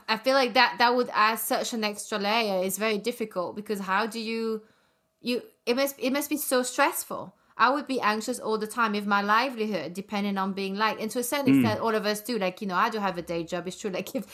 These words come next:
Speaker 1: if, if I'm so unlikable, they're not gonna wanna work with me. They'll fire me, right? So it's like, you know, to a certain extent, we have to kind of be liked. But if that's, if, if you have to be liked, like, through and through,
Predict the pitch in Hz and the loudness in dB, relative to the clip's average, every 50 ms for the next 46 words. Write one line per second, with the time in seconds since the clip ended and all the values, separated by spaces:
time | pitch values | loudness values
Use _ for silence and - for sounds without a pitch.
0 | - - - 262 - 247 285 277 - - - 311 254 - 233 240 247 - - 311 | -20 -20 -14 -2 2 2 2 2 2 0 0 0 2 4 2 2 2 2 2 2
1 | 254 - 233 220 214 220 233 262 - 233 180 180 175 170 208 214 226 196 196 214 | 2 2 2 4 4 4 4 2 0 -4 -4 -4 -4 -2 -2 -2 -2 -2 -2 -2
2 | 208 196 190 185 185 202 233 247 247 - 196 170 170 165 170 170 170 170 - 202 | -2 -2 -2 -2 -2 0 0 -2 -2 -4 -8 -6 -6 -6 -6 -6 -8 -6 -2 0
3 | 202 202 190 185 170 165 156 156 160 165 180 - - - - - - - - - | 2 2 2 0 -2 -4 -6 -4 -2 -2 -4 -4 -6 -12 -18 -18 -12 -4 2 4
4 | 262 254 247 247 - - - - - - 226 254 254 302 277 277 277 - - - | 6 6 6 4 0 -12 -20 -16 -6 -2 -2 0 2 2 2 2 0 -4 -12 -12
5 | - - 285 302 294 285 269 269 277 - 285 277 320 320 311 311 285 277 - - | -6 -4 -2 0 0 0 0 -2 -2 -4 -4 0 0 0 0 0 -2 -2 -2 -2
6 | 320 349 349 311 285 269 254 262 262 277 349 349 - 330 - 330 277 269 269 220 | 0 0 0 0 0 0 2 2 0 0 0 -2 -4 -4 -2 0 0 0 0 -2
7 | 240 247 240 240 254 262 247 220 220 - 233 233 247 247 - 285 302 311 285 - | -4 -4 -2 0 2 2 2 0 0 0 0 0 0 2 2 2 2 2 0 -6
8 | - - - _ - 233 262 269 - - _ - 233 240 - - - - - _ | -10 -16 -14 _ -2 0 0 0 -2 -8 _ -4 -4 -4 -4 -8 -18 -20 -20 _
9 | _ - 226 240 277 285 262 269 262 269 269 - - 262 214 208 233 220 226 226 | _ -10 -6 -4 -2 -2 -2 -2 -2 -2 -4 -6 -8 -8 -4 -2 0 2 2 2
10 | 233 233 240 220 202 202 202 - - 269 262 262 254 247 233 240 233 - 254 254 | 2 0 -2 -4 -4 -4 -6 -6 -4 -2 -2 0 2 0 0 -2 -4 -6 -2 0
11 | 247 226 | 0 0